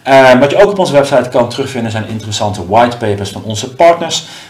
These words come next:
eh, waaronder een, eh, een leuk kijkje in de keuken bij T P S. Eh, T P S heeft het Total Talent Management platform geïmplementeerd van My Solution. En in deze whitepaper, zestien pagina's stelt die whitepaper,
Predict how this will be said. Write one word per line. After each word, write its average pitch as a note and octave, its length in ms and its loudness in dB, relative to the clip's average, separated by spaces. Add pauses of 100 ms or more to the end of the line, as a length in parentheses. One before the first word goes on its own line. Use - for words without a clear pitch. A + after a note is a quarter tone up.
eh, G#2+ 120 -8
waaronder A2 420 0
een, G#2 180 0
eh, F#2+ 380 4
een G2+ 200 -4
leuk B2 220 -2
kijkje A#2+ 300 2
in G#2 60 -6
de G2+ 120 -6
keuken G2+ 220 -2
bij F#2 280 -2
T C3+ 260 -2
P G#2+ 320 -2 (100)
S. - 240 -4 (460)
Eh, - 120 -8
T A#2 260 -2
P A#2+ 200 0
S - 80 -8
heeft G#2+ 180 -4
het G#2 120 -10
Total B2 320 -4
Talent D3 320 0
Management A#2+ 400 -4
platform G#2+ 460 -4
geïmplementeerd G2 680 -8
van F#2 140 -8
My F#2 180 -2
Solution. A#2+ 600 -4 (320)
En G#2 100 -8
in A#2+ 120 0
deze G#2+ 200 -2
whitepaper, G#2 600 -2
zestien G2+ 360 -10
pagina's F#2+ 500 -4
stelt F#2 220 -8
die F#2 100 -8
whitepaper, F2+ 460 -4